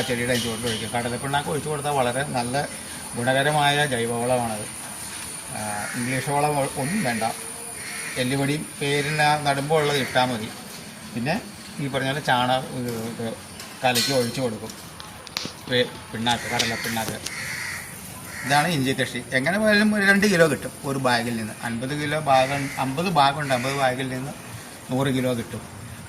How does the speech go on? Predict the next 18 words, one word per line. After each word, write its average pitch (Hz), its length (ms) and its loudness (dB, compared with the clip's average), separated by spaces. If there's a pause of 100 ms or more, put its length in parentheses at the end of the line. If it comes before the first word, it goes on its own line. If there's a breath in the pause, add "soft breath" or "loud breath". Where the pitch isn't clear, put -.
വീട്ടാവശ്യത്തിനും 143 800 4
കഴിഞ്ഞാൽ 127 360 2
നമുക്ക് 127 240 -2 (120)
ഒരു 131 120 -2 (340)
പോയിട്ട് 131 340 -2
ഒരു 131 140 -4
പത്ത്, 135 280 0 (920)
എൺപത്, 147 300 2 (100)
എൺപത്തഞ്ച് 147 480 -4
കിലോയോളം 123 460 0 (200)
അടുത്ത 120 260 -2
പ്രാവശ്യത്തേക്ക് 123 640 0
കൃഷിക്ക് - 360 -2
വേണ്ടി 123 200 0 (220)
എടുക്കാൻ 120 320 0
വേണ്ടിയാണ്. 110 320 -2
നമുക്ക് 113 320 -2 (440 loud breath)
കുറച്ച് 143 300 2